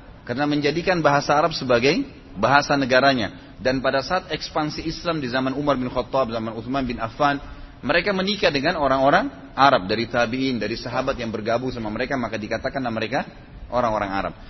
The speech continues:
Ismail alaihissalam bukan orang Arab. Karena beliau dari Ibrahim, Ibrahim alaihissalam orang asli suku Babilonia, dari Irak.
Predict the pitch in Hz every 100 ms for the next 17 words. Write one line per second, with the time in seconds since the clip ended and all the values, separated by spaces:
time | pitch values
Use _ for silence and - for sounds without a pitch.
0 | - - 139 160 175 247 220 - 185 240
1 | 190 247 240 247 240 208 110 - - -
2 | - - - - - - 135 143 151 147
3 | 160 208 247 - - - - - 107 131
4 | 147 151 180 196 147 147 185 170 147 190
5 | 196 170 156 165 190 185 175 165 147 147
6 | 156 196 170 98 110 139 175 175